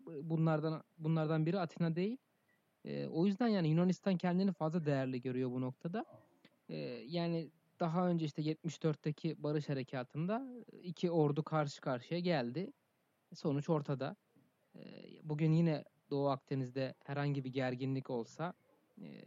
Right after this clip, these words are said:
yine büyük ihtimalle yüzde seksen, yüzde doksan sonuç ortada olacak.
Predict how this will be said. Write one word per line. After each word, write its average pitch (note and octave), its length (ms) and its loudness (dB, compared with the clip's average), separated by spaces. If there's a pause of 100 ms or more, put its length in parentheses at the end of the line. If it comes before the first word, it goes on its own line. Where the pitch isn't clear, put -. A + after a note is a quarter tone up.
yine C#3+ 320 -2
büyük C#3 220 2
ihtimalle B2 440 -4
yüzde B2+ 260 -4
seksen, C3 360 -4
yüzde B2+ 260 -4
doksan E3+ 460 -4
sonuç D3 320 -4
ortada C#3 340 -2
olacak. B2+ 480 -6